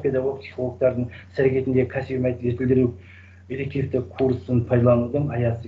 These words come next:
кең, оны педагогтар өздерінің іс-әрекетінде кәсіби мәдениеттерін дамытып, оқу тәрбие ретінде қолданыла алады. Э, тә-, келесі критерий бойынша тәжірибелік жұмыстағы қолданылған технологиялар, әдіс тәсілдер, дәлелдер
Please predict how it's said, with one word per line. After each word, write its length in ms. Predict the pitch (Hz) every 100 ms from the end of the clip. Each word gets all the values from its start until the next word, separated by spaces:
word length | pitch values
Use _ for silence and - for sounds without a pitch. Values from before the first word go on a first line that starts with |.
| -
кең, 240 | 147 151
оны 240 | 127 127 120
педагогтар 560 | 117 120 117 - 139
өздерінің 480 | 123 113 117 120 123
іс-әрекетінде 640 | - 120 117 117 117 110
кәсіби 400 | - 131 - 127 127
мәдениеттерін 500 | 120 117 - 113 107
дамытып, 400 | 110 110 147 147
оқу 340 | 131 - 160 151
тәрбие 300 | 127 123 113
ретінде 480 | 123 120 117 113 117
қолданыла 560 | - 117 117 110 113 117
алады. 400 | 113 113 110 95 - - - - - - - - - - - - - - 123
Э, 220 | 123 123
тә-, 320 | - 147 143
келесі 480 | - 160 160 147 151 147 -
критерий 340 | 151 151 151 143
бойынша 460 | 139 147 143 170 170
тәжірибелік 480 | 151 147 139 143 123
жұмыстағы 640 | 135 143 - 135 131 139 139
қолданылған 460 | 135 135 131 127 120
технологиялар, 1080 | - - 123 147 - - 151 _ 151 151 147
әдіс 220 | 131 127 -
тәсілдер, 440 | 131 135 135 143
дәлелдер 340 | 123 127 131